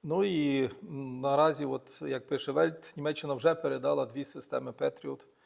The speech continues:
Україні. Це дуже насправді була на вихідні хороша новина, напевне, найкраща за останні всі ці, е, важкі тижні, можливо, навіть і місяці. Сподіваюся, що прикладу Німеччини, так, його будуть наслідувати і інші країни, які мають такі системи, або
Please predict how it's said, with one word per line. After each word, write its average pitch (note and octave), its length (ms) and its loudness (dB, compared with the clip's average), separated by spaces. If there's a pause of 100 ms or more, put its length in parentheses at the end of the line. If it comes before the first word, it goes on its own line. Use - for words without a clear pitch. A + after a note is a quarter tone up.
(200)
Україні. C#3+ 360 -2
Це E3+ 120 -2
дуже C#3 200 -2
насправді C3 420 -2
була B2 220 -8
на B2 100 -8
вихідні B2 400 -12
хороша C3+ 480 -4
новина, C3+ 400 -2
напевне, B2+ 440 -8
найкраща B2+ 640 -6
за A#2 100 -14
останні B2 400 -8
всі - 180 -16
ці, A2+ 280 -12 (880)
е, A#2+ 180 -14
важкі C#3 540 4
тижні, B2+ 480 0
можливо, B2 440 -6
навіть A#2 320 -8
і C#3 40 -8
місяці. F3+ 500 0
Сподіваюся, D3 580 0
що B2+ 140 -6
прикладу C3+ 380 -6
Німеччини, D#3 720 -4 (160)
так, C#3+ 300 -4 (200)
його C#3 160 -6
будуть C3 260 -12
наслідувати D3 500 -6
і D#3 320 -4
інші B2+ 280 -10
країни, C#3+ 260 -8
які B2+ 200 -10
мають C3 280 -6
такі C3 240 -8
системи, F3+ 480 0
або C3+ 280 -4